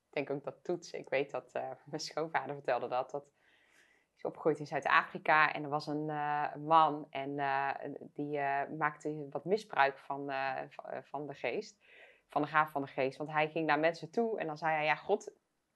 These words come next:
God zegt tegen mij dat ik bij jou mag, eh, wonen."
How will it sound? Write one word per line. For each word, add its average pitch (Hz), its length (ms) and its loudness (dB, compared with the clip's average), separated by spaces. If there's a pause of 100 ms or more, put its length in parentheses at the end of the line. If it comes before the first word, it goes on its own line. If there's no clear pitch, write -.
(140)
God - 340 0
zegt 262 280 2
tegen 208 260 2
mij 190 260 4
dat 170 160 -6
ik - 180 -2
bij 170 160 4
jou 165 260 8
mag, 151 260 -2
eh, 147 140 -2
wonen." 139 480 0